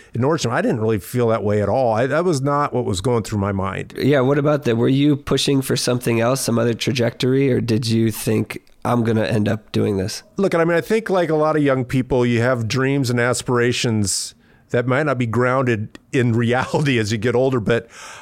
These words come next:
Speaker 1: you know, I played a lot of sports growing up, and I really liked that, and I'm tall. So and whenever I met people, my, my personal identity was usually like, "Well, do you play basketball?" And yes, I do play basketball. And so when I was a young person, I was like, "Well, I'm gonna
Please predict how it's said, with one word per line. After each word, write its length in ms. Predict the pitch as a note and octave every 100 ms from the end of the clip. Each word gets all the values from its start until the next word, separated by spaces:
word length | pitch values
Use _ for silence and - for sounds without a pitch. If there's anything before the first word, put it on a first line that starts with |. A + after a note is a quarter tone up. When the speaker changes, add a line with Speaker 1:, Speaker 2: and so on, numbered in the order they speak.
| - -
Speaker 1:
you 60 | E3
know, 40 |
I 100 | D3
played 300 | D3+ - F3
a 40 | E3+
lot 140 | D#3
of 60 | C#3
sports 520 | - - D#3 D3+ -
growing 200 | D#3 C#3+
up, 120 | D3
and 80 | D3+
I 20 |
really 240 | D3 D3+
liked 300 | D#3 D#3 E3+
that, 260 | - G#2 A2+
and 160 | B2 C#3+
I'm 140 | C#3
tall. 460 | - D#3+ F3+ A#2 D#2+
So 360 | D3+ C#3+ A#2+ - - - - - - - C#3+
and 140 | C#3+
whenever 280 | D3 E3 D#3+
I 80 | C3+
met 380 | B2+ D#3+ -
people, 480 | - B2 G#2+ B2 A#2
my, 180 | A#2+ B2
my 300 | A#2 C#3 B2
personal 480 | G#2 - G3+ F3 C3+
identity 540 | A2 A2+ D#3 D#3 A#2
was 220 | A2 G#2+ B2
usually 240 | B2+ C3
like, 180 | A2 -
"Well, 160 | B2 A2+
do 140 | F#2
you 40 |
play 140 | G#2+ A#2
basketball?" 680 | A2 B2+ - - F#2 E2+ G#2+
And 260 | C#3 B2
yes, 220 | C3+ C#3
I 60 | F3
do 160 | E3 A#3+
play 180 | C4
basketball. 640 | G2+ G2+ F#2 - - E2 C#2+
And 180 | C3 A2
so 300 | - E3+ D#3+
when 120 | D#3
I 80 | A3
was 160 | G#3+
a 40 | B2
young 220 | B2 A#2
person, 420 | - F#3 G#3+ C#3+
I 60 | B2+
was 80 |
like, 140 | B2+ B2+
"Well, 140 | C3+ C#3+
I'm 60 |
gonna 200 | D#4+ C3+